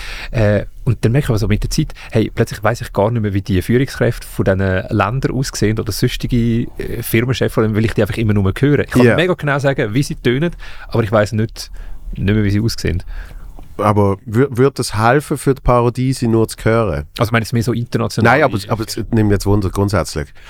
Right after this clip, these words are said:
Speaker 2: Wenn, wenn du jetzt jemanden noch nie gesehen hast, hast du das Gefühl,
Speaker 1: Ja.
Speaker 2: hast du das Gefühl, du könntest die Person besser parodieren in einem ersten Schritt wegen der Stimme, weil du wirklich nur auf das beziehst?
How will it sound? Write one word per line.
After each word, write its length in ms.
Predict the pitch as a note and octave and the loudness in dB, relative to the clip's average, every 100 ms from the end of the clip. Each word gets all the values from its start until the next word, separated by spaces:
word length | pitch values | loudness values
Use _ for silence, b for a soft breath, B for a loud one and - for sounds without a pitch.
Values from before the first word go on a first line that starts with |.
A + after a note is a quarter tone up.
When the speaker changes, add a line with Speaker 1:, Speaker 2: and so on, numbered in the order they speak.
| B - | B 0
Speaker 2:
Wenn, 200 | F#3+ G2+ | 0 2
wenn 100 | G#2 | 0
du 80 | G#2 | 0
jetzt 80 | - | -2
jemanden 200 | A2 A2+ | -2 2
noch 80 | A2 | 2
nie 220 | A2+ B2 | 4 2
gesehen 320 | - A2 G#2+ | 2 2 4
hast, 80 | F2+ | 2
hast 140 | D#2 - | 0 -2
du 40 | |
das 100 | F2+ | 0
Gefühl, 100 | G#2+ A#2+ | 2 0
Speaker 1:
Ja. 0 | |
Speaker 2:
hast 80 | C3+ | 0
du 60 | |
das 100 | G2+ | -4
Gefühl, 180 | - A2+ | 0 -2
du 80 | A2 | 0
könntest 240 | A2+ G#2 | -2 -4
die 60 | F#2 | -4
Person 320 | G#2 G#2 G2+ | -2 0 0
besser 400 | G#2+ - A#2+ G#2 _ b b b - | 0 0 -2 -2 _ b b b -2
parodieren 800 | A2+ G#2+ G2+ G2+ G2 F#2+ G#2 - - - - | 0 0 -2 2 2 2 0 -2 -10 -20 -2
in 100 | G#2 | 2
einem 140 | G2+ F#2+ | 4 4
ersten 220 | F#2+ F#2 | 0 -4
Schritt 320 | - F#2+ - | -2 -2 0
wegen 160 | F#2 - | -2 -2
der 60 | E2 | -6
Stimme, 480 | - G#2+ F#2 G#2+ - | 0 2 2 0 -2
weil 80 | F#2 | -2
du 100 | - | -2
wirklich 240 | F#2+ F#2+ - | -2 -2 2
nur 280 | G2+ G2 F#2+ - - | 4 4 2 -4 -10
auf 140 | - | -2
das 200 | G2 G2 | 2 0
beziehst? 520 | - - F#2 E2+ G2 | 0 -6 0 2 0